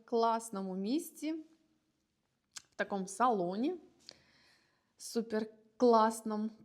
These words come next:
комфортному, такому атмосферному. Вот. Вот такі є от діла. Темнувато так, ні? О, так світліше. А, і можу вам сьогодні розказати, якщо інтересно, думаю, буде інтересно, як моя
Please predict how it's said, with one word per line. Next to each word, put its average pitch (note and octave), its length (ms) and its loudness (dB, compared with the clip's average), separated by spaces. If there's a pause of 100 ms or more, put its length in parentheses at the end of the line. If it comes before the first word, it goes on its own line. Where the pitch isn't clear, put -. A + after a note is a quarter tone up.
комфортному, A3 1000 -2
такому G#3 680 -10
атмосферному. G#3+ 1200 -2 (1500)
Вот. G3+ 480 -14 (480)
Вот C#4 200 -14
такі - 260 -14
є A#3+ 180 -6
от G#3+ 240 -12 (140)
діла. G3 440 -2 (300)
Темнувато A3 600 -8
так, - 160 -20 (100)
ні? D#4 120 -8 (840)
О, G3 80 -12 (120)
так - 180 -16
світліше. - 720 -14 (1120)
А, A#3 260 2
і G3 80 2
можу C4 280 2
вам C4+ 160 2
сьогодні B3+ 280 -2
розказати, B3 460 -4
якщо - 240 -6
інтересно, A3 580 -4
думаю, G#3 280 -2
буде G3+ 160 -2
інтересно, G#3 520 -2
як A#3 220 0
моя G#3+ 420 -2